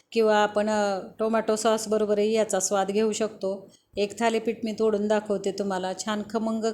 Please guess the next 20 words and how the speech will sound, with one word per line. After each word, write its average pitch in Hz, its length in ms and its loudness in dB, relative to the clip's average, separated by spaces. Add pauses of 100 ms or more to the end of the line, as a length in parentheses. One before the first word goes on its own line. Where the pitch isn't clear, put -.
खरपूस 220 380 -2
आपण 196 340 -4
थालीपीठ 196 360 -4
भाजलेलं 190 500 0
आहे, 196 280 -2 (640)
चवीलाही 214 600 2
तेवढंच 214 440 2 (1400)
खूप 214 300 -6
छान 214 220 -4
लागतं. 202 400 -2 (1600)
आणि 180 180 -4
अशा 196 300 0
प्रकारे 208 400 0
आपल्याला 190 400 -2
टोमॅटो 196 420 -2
सॉसबरोबर 202 640 -2
याचा 196 320 0
स्वाद 196 320 0
घ्यायचा 226 360 0
आहे. 196 420 -2